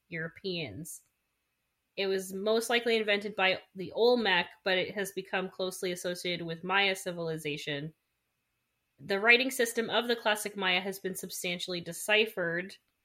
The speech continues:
meaning that a text corpus of their written and inscribed material has survived from before the Spanish conquest of Yucatan. So the long count calendar was actually linear rather than cyclical. There were things made up of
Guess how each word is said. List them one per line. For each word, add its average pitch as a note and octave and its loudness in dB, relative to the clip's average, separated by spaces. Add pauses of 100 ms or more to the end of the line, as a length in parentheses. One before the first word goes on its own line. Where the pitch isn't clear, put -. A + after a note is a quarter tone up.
(440)
meaning F#3+ 0
that F#3 2
a F3+ 0
text - 0
corpus G3+ -4
of F3 -6
their F3 -4
written F3+ -4
and F3 -6
inscribed F3 -4
material F#3+ -2
has F#3+ -6
survived G#3+ 2
from G#3 -2
before A3 0
the A3 0
Spanish F#3+ -4
conquest F3 -6
of F3+ -10
Yucatan. F3 -6 (1080)
So G#3 -2
the G3+ 0
long A#3 4
count G3 -2
calendar F3 -2
was F3 -4
actually E3 -2
linear G3 2
rather F3+ 2
than F3 -6
cyclical. F#3+ -2 (1160)
There G3+ 4
were F#3+ 0
things G#3 0
made F#3 0
up F3 0
of E3+ 0